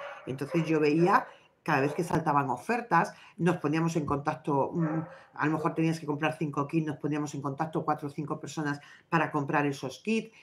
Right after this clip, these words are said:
pues para no, no pintar, eh, falsificaciones, pero ojo, eh, no por la industria Rebord, sino por la industria española, porque, em,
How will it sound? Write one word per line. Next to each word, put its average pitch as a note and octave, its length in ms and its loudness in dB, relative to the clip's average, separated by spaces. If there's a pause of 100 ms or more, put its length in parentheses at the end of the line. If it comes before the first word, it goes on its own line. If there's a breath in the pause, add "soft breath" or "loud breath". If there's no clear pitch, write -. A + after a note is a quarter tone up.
(160 soft breath)
pues D#3+ 140 -2
para D3+ 240 0
no, E3 300 2
no E3+ 260 2
pintar, F#3 500 0
eh, D3+ 120 0
falsificaciones, F3+ 800 -2 (320 soft breath)
pero D#3+ 240 6
ojo, F3+ 380 2 (260 loud breath)
eh, D#3+ 200 6
no E3 160 4
por F#3+ 140 0
la A3+ 80 4
industria G3+ 300 0
Rebord, C#3 240 2
sino G3 180 -2
por D#3 120 -4
la C#3 80 2
industria C#3+ 280 -4
española, D#3+ 480 -2
porque, B2 480 -4 (600 soft breath)
em, C3+ 460 -6